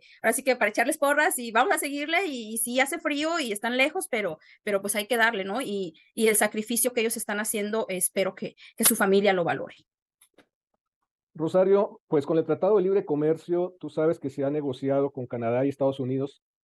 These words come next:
Speaker 2: el buscar el que los sueldos, digamos, de la gente que trabaja en las empresas, en las industrias sobre todo, pues, no haya una diferencia tan marcada, eh,
Speaker 1: Ujú.
Speaker 2: cosa que, pues, bueno, se está trabajando, pero evidentemente falta avanzar más.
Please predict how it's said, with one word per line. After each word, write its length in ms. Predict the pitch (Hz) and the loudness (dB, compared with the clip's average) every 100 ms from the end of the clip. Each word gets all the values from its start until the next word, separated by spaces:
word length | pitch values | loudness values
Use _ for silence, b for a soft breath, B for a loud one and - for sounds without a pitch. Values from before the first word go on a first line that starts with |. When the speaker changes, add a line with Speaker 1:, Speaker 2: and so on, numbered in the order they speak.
| - | -8
Speaker 2:
el 360 | 135 127 123 - | -4 -2 -4 -8
buscar 560 | 143 147 - 180 190 - | -4 -4 0 2 2 2
el 240 | 139 131 | -4 -4
que 140 | - 135 | -2 0
los 320 | 127 - - | 0 -6 -2
sueldos, 420 | 170 196 143 139 | 4 4 4 0
digamos, 400 | 127 135 139 143 | 0 -2 -2 -4
de 140 | 131 | -4
la 160 | 123 117 | -6 -6
gente 240 | 147 147 | -8 -6
que 80 | 156 | -6
trabaja 320 | 131 123 127 | -2 0 0
en 80 | 147 | -2
las 140 | 131 135 | -2 -4
empresas, 480 | 131 156 151 131 | -4 0 0 0
en 60 | 131 | -4
las 140 | 123 | -6
industrias 600 | 139 131 135 220 - 123 120 | -4 -2 0 -2 -2 -2 -2
sobre 160 | 110 | -4
todo, 340 | 107 127 143 - _ _ | -2 0 -2 -4 _ _
pues, 160 | 156 151 | 0 2
no 80 | |
haya 160 | 165 170 | 4 4
una 160 | 175 165 | 2 2
diferencia 720 | 143 139 143 143 160 156 143 | 2 0 0 -2 -2 -2 -2
tan 160 | - 127 | -6 -6
marcada, 580 | 131 127 160 156 127 - _ _ _ - | -6 0 2 4 2 -2 _ _ _ -6
eh, 180 | 123 117 | -4 -2
Speaker 1:
Ujú. 100 | 117 | -2
Speaker 2:
cosa 200 | 139 160 | -2 -4
que, 80 | |
pues, 220 | 135 117 117 | -4 -6 -2
bueno, 200 | 135 117 | -2 -2
se 140 | - | -6
está 180 | 123 135 | -6 -2
trabajando, 460 | 160 127 135 147 | 0 0 0 -4
pero 280 | - 120 107 127 | -2 -4 -4 -4
evidentemente 920 | 127 131 131 143 139 135 147 127 117 _ | -4 -4 -2 -2 -2 0 0 0 -4 _
falta 420 | 147 147 139 120 _ _ _ | -2 -2 -4 -6 _ _ _
avanzar 420 | 120 123 123 143 143 | -6 -4 -2 -2 -2
más. 260 | 113 - | -4 -10